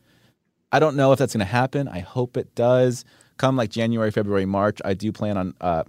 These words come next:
spending most of my time traveling through, like, the Rocky Mountains, probably south, working my way up north into Canada, and just skiing basically as much as I can. And that would kind of put, uh, uh, a hindrance on my ability, 'cause, like, part of the, the idea of traveling south is to kind of just chase summer,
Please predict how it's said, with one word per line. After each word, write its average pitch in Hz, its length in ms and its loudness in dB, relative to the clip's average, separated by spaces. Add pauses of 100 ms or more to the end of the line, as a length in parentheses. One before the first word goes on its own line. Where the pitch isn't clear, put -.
spending 101 280 -4
most 92 120 -2
of - 40 -12
my 90 100 -4
time 90 320 -4
traveling 92 360 -4
through, 95 160 -6
like, 87 100 -4
the 85 100 -8
Rocky 87 300 -4
Mountains, 104 580 -4
probably 90 320 -6
south, 90 340 -4
working 92 200 -10
my 82 60 -10
way 85 120 -4
up - 80 -12
north 87 320 -6
into - 180 -14
Canada, 90 600 -2 (420)
and 107 140 -2
just - 320 -4
skiing 120 480 -2
basically 101 340 -4
as 98 120 -4
much 104 180 -6
as 101 80 -6
I 95 60 0
can. 95 440 -4 (680)
And 110 140 2
that 113 120 4
would 117 100 2
kind 113 200 2
of 98 120 -4
put, 110 320 2
uh, 87 280 2 (240)
uh, 82 320 -6 (960)
a - 40 -10
hindrance 98 600 -4
on 90 180 -4
my 85 120 -6
ability, 85 340 -6 (100)
'cause, 135 120 -4
like, 131 120 4
part 151 160 4
of 113 120 -2
the, 104 180 2 (100)
the 113 80 0
idea 101 140 2
of - 40 -6
traveling 90 280 -2
south 85 260 -4
is - 100 -14
to - 220 -18
kind 92 180 -10
of 80 60 -12
just - 160 -20
chase - 220 -8
summer, 82 340 -8